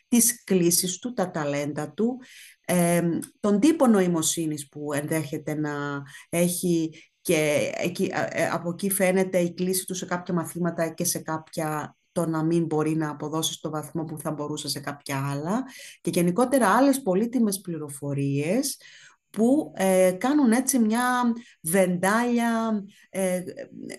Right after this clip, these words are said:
γνωστικών ικανοτήτων και γνωστικών διευκολύσεων ή παρεμποδίσεων που μπορεί να έχει ένα παιδί στην ηλικία αυτή του, στη σχολική ηλικία και την, ε, εφηβική ηλικία.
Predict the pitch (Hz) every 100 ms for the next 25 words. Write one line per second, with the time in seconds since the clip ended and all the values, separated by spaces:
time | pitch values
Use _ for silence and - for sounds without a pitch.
0 | - 196 196 196 - 180 185 233 247 233
1 | 214 185 170 160 214 220 240 233 220 185
2 | 175 170 - 180 214 220 214 185 185 185
3 | - 165 175 196 - 208 190 202 202 190
4 | 175 151 180 190 220 190 175 175 170 202
5 | 175 196 208 185 190 208 208 156 139 135
6 | 175 214 233 - - - - - 262 226
7 | 185 185 247 254 254 262 262 220 208 214
8 | 214 220 - - 196 190 185 202 185 175
9 | - 208 208 202 190 185 180 170 170 170
10 | 170 175 190 185 170 - 165 135 135